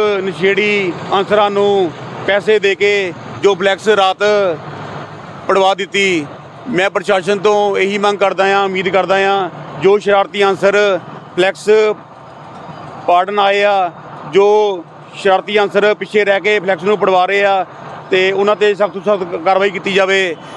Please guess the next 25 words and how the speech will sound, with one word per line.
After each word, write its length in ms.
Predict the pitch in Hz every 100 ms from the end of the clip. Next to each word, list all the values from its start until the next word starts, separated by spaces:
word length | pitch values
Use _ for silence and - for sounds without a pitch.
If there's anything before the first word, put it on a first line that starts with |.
| - -
ਇਸ 160 | 202
ਫਲੈਕਸ 300 | 208 214 220
ਵਿੱਚ 260 | 196 208 220 214 208
ਸਾਡੇ 300 | 190 190 208
ਰਹਿਬਰ 340 | 202 202 214 214
ਡਾਕਟਰ 320 | 202 170 190
ਬੀ 160 | 180 202
ਆਰ 140 | 202
ਅੰਬੇਦਕਰ 400 | 185 185 180 196
ਜੀ, 340 | 190 202 185 143 - - - - - -
ਸਾਡੇ 440 | - 190 208 208 208
ਭਗਵਾਨ 280 | 202 196 190
ਵਾਲਮੀਕੀ 380 | 190 190 202 202
ਜੀ, 300 | 185 202 196 190 - - -
ਭਗਵਾਨ 400 | 202 196 190 190 202 208 190 - - - -
ਰਵਿਦਾਸ 360 | 180 208 208
ਮਹਾਰਾਜ 240 | 208 208 202
ਜੀ, 340 | 202 202 175 143 - - -
ਉਹਨਾਂ 180 | 190 214
ਦਾ 100 | 220
ਸਰੂਪ 320 | 214 214 214 214
ਫਲੈਕਸ 220 | 202 202
ਵਿੱਚ 140 | 196 196
ਲੱਗਾ 240 | 214 208
ਹੋਇਆ, 460 | 208 202 202 196